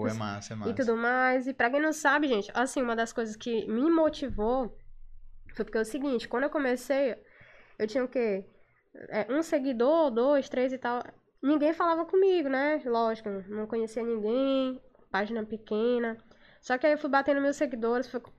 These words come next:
Speaker 2: cara, eu passava às vezes assim, noites lendo e procurando um meme pra me adaptar pra cá.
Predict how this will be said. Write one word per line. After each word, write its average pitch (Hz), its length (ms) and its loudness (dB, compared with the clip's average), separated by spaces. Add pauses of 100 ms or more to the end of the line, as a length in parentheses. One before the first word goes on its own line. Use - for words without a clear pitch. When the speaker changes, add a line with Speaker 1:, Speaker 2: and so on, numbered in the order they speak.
(240)
Speaker 2:
cara, 262 400 2
eu 220 420 -2
passava 226 380 0
às 226 80 -2
vezes 220 160 0
assim, 220 200 -4
noites 233 640 0 (520)
lendo 226 600 2 (520)
e 240 300 -2
procurando 240 460 0
um 294 60 2
meme 262 240 2
pra 269 140 -2
me 269 60 0
adaptar 254 340 -4
pra 254 160 -8
cá. 214 260 -4